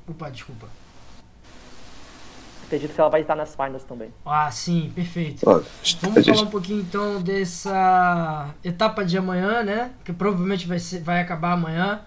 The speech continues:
Speaker 1: né? As semifinais e as finais amanhã, no, tudo no mesmo dia, não é, T H?
Speaker 2: Tudo no mesmo dia. Acho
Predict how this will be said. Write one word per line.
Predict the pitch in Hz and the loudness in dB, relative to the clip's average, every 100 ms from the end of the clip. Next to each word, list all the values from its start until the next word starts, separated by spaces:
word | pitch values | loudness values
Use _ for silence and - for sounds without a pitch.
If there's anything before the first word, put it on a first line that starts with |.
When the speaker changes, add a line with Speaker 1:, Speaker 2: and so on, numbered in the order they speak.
| - - | -18 -14
Speaker 1:
né? | 151 170 | -4 0
As | 175 | 0
semifinais | 175 196 175 180 185 190 170 | -2 -4 -4 -4 0 0 -2
e | |
as | 175 | -4
finais | - 170 170 175 170 | -4 -4 -2 -2 -2
amanhã, | 160 151 151 160 165 175 - | -4 -6 -6 -4 -6 -6 -10
no, | 156 151 151 | -10 -10 -10
tudo | - 196 | -8 -4
no | 202 | -2
mesmo | 202 202 175 | 0 0 -2
dia, | 165 190 | 0 0
não | 185 | 0
é, | 202 | -2
T | 208 | -2
H? | 196 185 117 - - - - - - - - - - - | 0 0 -2 -10 -20 -20 -20 -20 -20 -20 -18 -18 -20 -4
Speaker 2:
Tudo | 147 151 | 0 2
no | |
mesmo | 160 165 156 | 2 2 2
dia. | 123 131 170 202 202 - - - - - - | 0 4 6 6 4 -4 -18 -20 -20 -10 2
Acho | 135 | 2